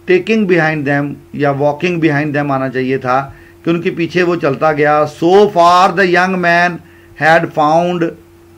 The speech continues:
little to interest among the persons he had observed, अब तक उस नौजवान ने उन लोगों में बहुत कम दिलचस्पी ली थी जिनसे वो मिला था that evening, उस शाम।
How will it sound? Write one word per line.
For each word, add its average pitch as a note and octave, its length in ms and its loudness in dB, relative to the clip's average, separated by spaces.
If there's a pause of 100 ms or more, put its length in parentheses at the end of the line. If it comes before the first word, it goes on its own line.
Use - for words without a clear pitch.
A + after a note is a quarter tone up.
(260)
little F#3+ 520 4
to G#3 160 2
interest D#3+ 580 -2 (1300)
among E3 360 0 (160)
the D#3+ 100 0 (100)
persons D#3+ 540 0 (260)
he E3 160 0
had C#3 300 0
observed, A#2+ 520 -4 (520)
अब F#3 220 0
तक A#3+ 140 2
उस G3 140 0
नौजवान G3 640 2
ने G3+ 200 0
उन G3+ 240 -6
लोगों F3+ 420 0
में F3+ 360 -4
बहुत D3+ 420 0 (100)
कम A#3 200 2
दिलचस्पी F3+ 500 -2
ली D#3+ 180 0
थी D#3 380 -4 (340)
जिनसे D#3+ 320 -2
वो E3 140 0
मिला C#3 300 0
था C3+ 260 -2
that C3+ 220 -2
evening, C#3+ 300 -4
उस C#3 180 -6
शाम। B2+ 320 -6